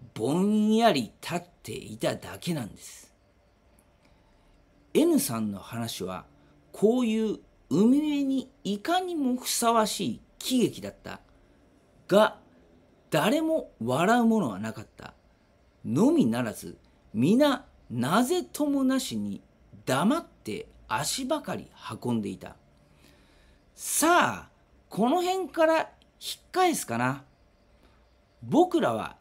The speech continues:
Mのこう言った時、いつの間にかもう風の落ちた人気のない渚を歩いていた。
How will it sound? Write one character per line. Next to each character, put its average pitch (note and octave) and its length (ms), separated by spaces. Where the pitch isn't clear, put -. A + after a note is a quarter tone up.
M D#4+ 280
の A2 260
こ E3+ 240
う - 20
言 F3+ 100
っ - 20
た D#3 140
時、 B2 380
い D#3 140
つ - 180
の F4 160
間 D#4+ 160
に D4 140
か C4+ 180
も A3+ 460
う - 40
風 F#3+ 340
の D#4+ 160
落 D4+ 180
ち - 40
た G2 260
人 - 380
気 F4+ 160
の E4+ 160
な C#4 220
い G#2 260
渚 F3+ 500
を G#3 240
歩 E3+ 220
い C#3+ 100
て - 80
い E2+ 80
た。 - 240